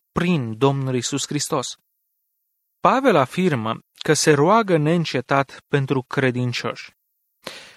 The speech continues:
Cred că ar fi o mare provocare pentru noi toți dacă am întocmi o listă cu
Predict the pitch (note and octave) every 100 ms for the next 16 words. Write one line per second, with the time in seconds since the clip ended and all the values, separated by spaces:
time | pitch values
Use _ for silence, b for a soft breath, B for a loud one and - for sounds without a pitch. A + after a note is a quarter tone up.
0 | _ C#3 B2+ A2+ C#3 B2 B2 C#3 C#3+ A2+
1 | A#2 A2+ A#2 B2 B2 A#2+ A#2 A#2+ B2+ B2
2 | C#3 B2 A#2+ B2 B2 B2 B2 B2 C#3+ C3+
3 | C3+ D3+ C3+ -